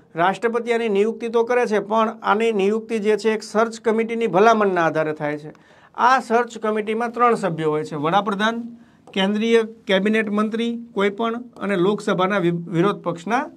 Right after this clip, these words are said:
નેતા, બરાબર છે. તો કોઈ પણ કે-, અ, કેન્દ્રીય કક્ષાના કે-, અ, કેબિનેટ મંત્રી હોય છે, અમિત શાહ હોઈ શકે, નિર્મલા સીતારમણ હોઈ શકે, નીતિન ગડકરી હોઈ શકે,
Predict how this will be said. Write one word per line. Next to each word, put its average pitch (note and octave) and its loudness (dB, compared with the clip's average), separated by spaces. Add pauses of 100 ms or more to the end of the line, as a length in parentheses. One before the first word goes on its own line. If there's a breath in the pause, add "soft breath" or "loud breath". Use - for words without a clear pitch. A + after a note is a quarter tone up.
નેતા, G3 0 (400 soft breath)
બરાબર A3+ 2
છે. B3 -6 (280 soft breath)
તો B3 -4
કોઈ A#3 4
પણ A3+ 0
કે-, A3 -2
અ, G#3 4
કેન્દ્રીય G#3+ 2
કક્ષાના G#3+ -2
કે-, G3+ -4
અ, F3 4
કેબિનેટ G3 -2
મંત્રી G#3 -2
હોય G#3 2
છે, G3+ -4
અમિત F#3+ -2
શાહ G3 0
હોઈ F#3 -2
શકે, F3+ -6
નિર્મલા F3 -2
સીતારમણ F3 -2
હોઈ E3+ 0
શકે, E3+ -4
નીતિન E3+ -4
ગડકરી F3 -2
હોઈ E3 0
શકે, E3 -10